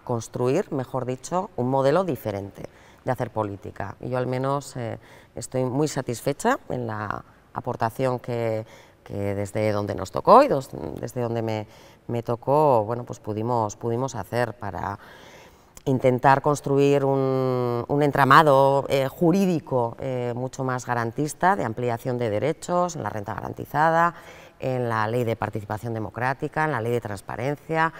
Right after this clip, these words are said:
eh, en muchas cuestiones, en la ley de contratos públicos, en muchas cuestiones que han cambiado, eh, la manera de hacer política y la manera de gestionar,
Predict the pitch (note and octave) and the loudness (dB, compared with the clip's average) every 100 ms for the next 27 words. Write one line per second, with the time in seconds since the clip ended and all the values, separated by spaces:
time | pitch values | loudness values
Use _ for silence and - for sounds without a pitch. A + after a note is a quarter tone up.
0 | - - - - - C3 B2+ B2 - C#3 | -14 -20 -20 -10 -4 0 2 0 0 0
1 | C3+ E3+ G#3+ - D3 - C3 - C#3+ E3 | 2 2 2 0 -6 -6 -8 -4 -2 0
2 | G3 D3+ A2+ C#3 C3+ A#2+ A#2+ A#2 - C#3 | -2 -4 0 0 0 -2 -4 -8 -10 -6
3 | C#3 D3+ F#3 F3+ A#2 A#2+ B2+ C3 A#2 C3+ | -4 -4 -6 -6 -6 -6 -10 -10 -8 -4
4 | C#3 D#3+ - - - - - B2+ B2 B2+ | -2 -4 -8 -20 -20 -20 -6 0 2 2
5 | B2 - D3+ C3+ C3 C3+ G#2+ G#2+ - C3+ | 0 0 0 2 4 2 0 -6 -8 -6
6 | B2 A#2+ A2+ A2+ A2 G#2+ A2 - - - | -4 -4 -4 -4 -4 -6 -10 -16 -20 -10
7 | - C3+ C3 C3+ B2 A#2+ - A#2+ B2 C#3 | -4 0 2 2 2 -2 -4 -2 -2 -4
8 | D3 D#3+ A#2+ G#2+ A2+ A2 A#2+ - A2 A2+ | -4 -2 -2 -4 -6 -8 -12 -8 -6 -6